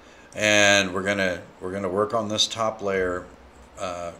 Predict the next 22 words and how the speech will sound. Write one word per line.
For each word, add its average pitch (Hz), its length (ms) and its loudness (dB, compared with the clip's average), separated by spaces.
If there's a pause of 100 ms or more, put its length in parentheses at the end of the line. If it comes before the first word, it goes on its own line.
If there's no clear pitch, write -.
copy 110 360 0
of 98 140 -2
our 110 140 -4
image, 90 520 -10 (540)
and 95 300 -2
we're 95 80 -4
going 98 320 -6
to 95 400 -4
rename 95 460 -6
this. 90 300 -4
We're 90 100 -14
gonna 95 180 -8
name 92 240 -8
it 78 100 -12 (140)
Bump 92 260 -8
Map. 87 380 -6 (2500)
We're 92 120 -8
gonna 110 160 0
use 104 300 -2
a 101 120 0
bump 95 360 -4
map 87 380 -4